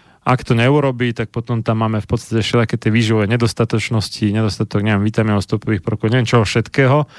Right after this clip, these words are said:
Ľudia potom sú stále hladní, majú potrebu viacej jesť a tak ďalej. Potom je z toho obezita a podobne.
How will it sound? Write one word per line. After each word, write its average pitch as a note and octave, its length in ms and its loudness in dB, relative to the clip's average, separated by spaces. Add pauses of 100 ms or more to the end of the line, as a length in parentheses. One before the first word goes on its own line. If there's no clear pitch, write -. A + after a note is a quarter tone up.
(220)
Ľudia C3 320 4
potom C3 240 0
sú A#2 160 -2
stále C#3+ 240 2
hladní, A#2 400 2
majú A#2+ 240 0
potrebu A#2 160 0
viacej A2+ 400 0
jesť C3 320 0
a G#2 80 -6
tak G#2 160 -4
ďalej. C#3+ 320 2 (400)
Potom B2 240 0
je G#2 80 2
z - 80 -12
toho F#2+ 160 -2
obezita C#3 640 0
a - 0 -
podobne. D3+ 480 0